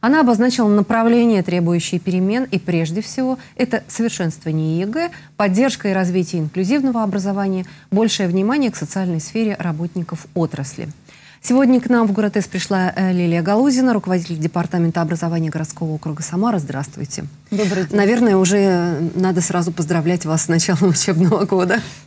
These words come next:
Speaker 2: Да, мы уже готовы принимать поздравления, конечно.
Speaker 1: Лилия Викторовна, э, каждый год начинается первое сентября, и каждый год всё равно это как-то волнительно, даже для тех, кто уже не идёт в школу и не отправляет туда детей. А,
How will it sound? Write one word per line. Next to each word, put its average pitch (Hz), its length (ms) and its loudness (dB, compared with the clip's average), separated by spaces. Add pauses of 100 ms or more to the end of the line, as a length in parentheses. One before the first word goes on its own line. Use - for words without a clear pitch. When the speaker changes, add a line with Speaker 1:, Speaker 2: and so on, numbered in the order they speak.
(120)
Speaker 2:
Да, 214 240 2
мы 277 160 4
уже 240 140 6
готовы 233 440 2
принимать 208 440 -4
поздравления, 190 840 -2
конечно. 175 560 -8 (640)
Speaker 1:
Лилия 220 160 2
Викторовна, 190 600 2
э, 185 40 -2
каждый 220 340 0
год 240 260 0
начинается 202 640 -2
первое 185 320 2
сентября, 208 600 0
и 196 200 2
каждый 196 320 0
год 202 160 -2
всё - 140 -6
равно 185 200 0
это 180 140 -4
как-то 175 240 -6
волнительно, 208 640 -2
даже 175 240 0
для 170 160 0
тех, 170 240 -6
кто 160 200 -8
уже 160 500 -4
не 160 240 -2
идёт 151 180 -6
в - 20 -8
школу 165 320 -4
и 160 80 -2
не 160 120 -4
отправляет 165 520 -6
туда 160 220 -8
детей. 175 480 -8 (460)
А, 165 340 -10